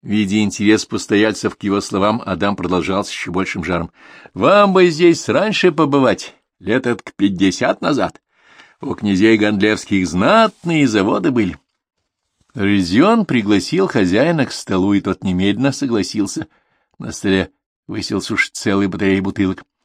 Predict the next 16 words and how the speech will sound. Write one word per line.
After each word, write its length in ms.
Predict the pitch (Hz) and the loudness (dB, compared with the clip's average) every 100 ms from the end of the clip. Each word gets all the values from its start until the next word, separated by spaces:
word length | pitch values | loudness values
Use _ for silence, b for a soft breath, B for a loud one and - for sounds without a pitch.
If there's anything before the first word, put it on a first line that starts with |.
| _ _ _ - | _ _ _ 0
«А 160 | 147 | 0
кто 300 | 156 - 196 | 0 0 0
такие 500 | 180 131 101 110 107 | 4 0 0 2 4
Гандлевские?» — 720 | 95 107 101 95 92 - - 90 | 4 0 0 0 0 -2 -8 -8
спросил 340 | - - 90 | -8 -10 -6
Матвей. 320 | 87 82 82 - _ _ _ _ _ _ _ _ - | -6 -6 -8 -8 _ _ _ _ _ _ _ _ -2
«О, 720 | 113 135 139 135 135 131 123 | 2 4 6 6 6 6 4
это 400 | 135 160 151 127 | 2 0 -2 0
фамилии 520 | 135 120 143 143 139 | 0 2 4 4 2
знатных 680 | 101 95 123 - - 131 - | 2 2 0 -2 0 0 0
панов, 540 | - 120 101 135 - B B B B B | -2 0 2 0 -4 B B B B B
которым 360 | - 90 104 104 | -10 -2 0 2
принадлежала 680 | 107 110 107 104 110 110 104 | 2 2 4 4 4 4 4
раньше 400 | 117 - 104 - _ _ _ _ _ _ _ | 2 2 -2 -4 _ _ _ _ _ _ _
вся 340 | - - 98 92 | -18 -4 0 0
округа. 540 | - 85 113 165 | -2 -2 0 0